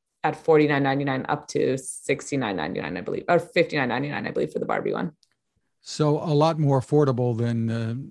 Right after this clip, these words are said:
Speaker 2: the alternatives that are out there, and saves you money, saves you space. <laughs> So I guess that's,
Speaker 1: Exactly.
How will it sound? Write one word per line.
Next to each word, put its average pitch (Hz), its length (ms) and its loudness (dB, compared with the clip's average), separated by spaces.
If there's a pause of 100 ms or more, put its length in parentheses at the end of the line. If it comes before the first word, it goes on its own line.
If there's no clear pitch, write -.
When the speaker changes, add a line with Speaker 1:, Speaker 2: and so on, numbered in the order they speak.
(100)
Speaker 2:
the 131 140 4
alternatives 135 760 4
that 127 160 -2
are 120 120 -2
out 120 240 -4
there, 123 400 -2
and 117 500 -4 (240)
saves 131 340 0
you 123 60 0
money, 131 240 2
saves 143 300 0
you 127 80 0
space. 117 520 -6
<laughs> 123 40 -14
So 151 300 -2
I 180 60 2
guess 156 260 0
that's, 147 260 -2
Speaker 1:
Exactly. - 160 -20